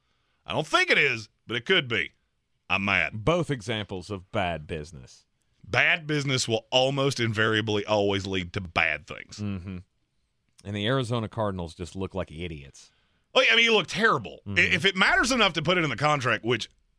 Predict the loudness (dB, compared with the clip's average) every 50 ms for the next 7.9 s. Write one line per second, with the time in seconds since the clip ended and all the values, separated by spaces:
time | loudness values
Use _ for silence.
0 | _ _ _ _ _ _ _ 2 2 4 4 2 2 0 0 0 0 0 2 4
1 | 4 4 4 2 0 2 0 2 4 4 4 4 4 0 0 -2 0 -2 0 2
2 | 2 4 4 4 4 2 0 0 0 0 -2 -2 -4 -4 -4 -4 -8 -12 -12 -12
3 | -12 -14 -16 _ _ _ _ _ 0 0 0 0 0 -4 -6 -6 -4 -4 -2 -2
4 | -2 -2 0 0 0 0 -2 0 0 0 0 0 0 0 0 0 0 0 -2 -2
5 | 0 0 0 0 0 -2 -2 0 0 2 2 2 2 0 0 -2 -2 -2 -2 -2
6 | 0 0 0 2 2 2 0 0 0 0 0 0 0 0 0 2 2 0 0 0
7 | -2 -2 -2 0 0 2 0 0 0 -2 -2 0 0 2 0 0 -2 -6